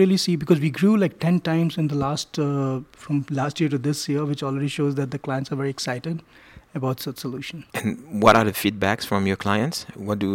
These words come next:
Speaker 2: they do expect, uh, improvement? Uh, did, are you working with them together to improve the,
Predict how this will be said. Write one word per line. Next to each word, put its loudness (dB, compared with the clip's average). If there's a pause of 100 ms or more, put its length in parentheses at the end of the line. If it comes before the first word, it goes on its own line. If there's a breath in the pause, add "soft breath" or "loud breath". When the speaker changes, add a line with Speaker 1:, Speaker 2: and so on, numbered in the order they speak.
(320)
Speaker 2:
they 4
do 8
expect, 0
uh, -4 (240)
improvement? 2
Uh, 0 (480 loud breath)
did, 0 (540)
are -4
you 0
working 2
with 0
them -2
together 2
to -4
improve -2
the, -2